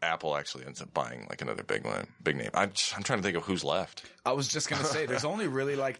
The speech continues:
Speaker 2: like you said, two or three American companies really at all.
Speaker 1: I don't know where you're going with that.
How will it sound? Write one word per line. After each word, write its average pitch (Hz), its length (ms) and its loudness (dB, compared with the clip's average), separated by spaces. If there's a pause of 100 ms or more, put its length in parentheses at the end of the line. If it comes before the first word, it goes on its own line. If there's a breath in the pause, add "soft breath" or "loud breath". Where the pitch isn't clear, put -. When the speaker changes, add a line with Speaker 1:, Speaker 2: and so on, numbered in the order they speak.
Speaker 2:
like 131 140 -2
you 135 60 -2
said, 143 340 -2
two 143 160 -2
or 143 80 0
three 143 280 -2
American 131 440 0
companies 127 480 -2
really 98 280 2
at 90 60 4
all. 92 360 4 (180)
Speaker 1:
I - 80 4
don't 90 120 4
know 87 100 4
where 82 100 4
you're 76 80 2
going 76 240 2
with 67 120 -2
that. 71 240 2